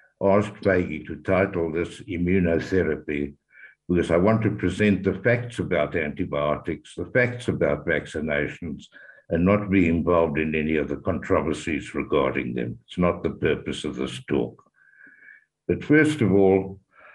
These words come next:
<clears throat> in the middle of the last century came the advent of antibiotics,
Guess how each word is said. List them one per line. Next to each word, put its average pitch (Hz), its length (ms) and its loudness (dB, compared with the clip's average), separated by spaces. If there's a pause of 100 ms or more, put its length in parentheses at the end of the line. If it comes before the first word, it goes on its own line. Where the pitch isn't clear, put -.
(140)
<clears throat> - 420 -10
in - 1200 -2
the 101 80 6
middle 143 300 6
of 123 80 4
the 117 80 6
last 113 400 4
century 98 580 0
came 107 340 2
the 98 180 0
advent 98 520 -2
of 78 100 -8
antibiotics, 85 1080 -4